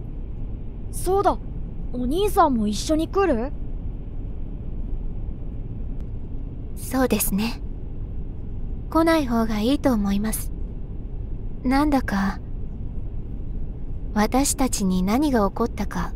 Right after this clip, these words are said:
Speaker 2: 分かった気がします。心配しないでください。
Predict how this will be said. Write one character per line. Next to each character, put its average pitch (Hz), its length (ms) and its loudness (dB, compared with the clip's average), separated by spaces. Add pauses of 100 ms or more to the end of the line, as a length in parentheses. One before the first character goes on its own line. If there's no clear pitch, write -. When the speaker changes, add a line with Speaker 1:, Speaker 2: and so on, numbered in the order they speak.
(240)
Speaker 2:
分 214 140 2
か 277 140 4
っ 302 40 4
た 285 180 4
気 185 140 2
が 190 100 0
し - 160 0
ま 208 100 2
す。 - 220 -2 (1120)
心 302 260 2
配 339 220 4
し 311 100 -2
な 330 140 8
い 349 40 4
で 349 80 6
く - 120 0
だ 208 100 2
さ 233 200 2
い。 - 100 -4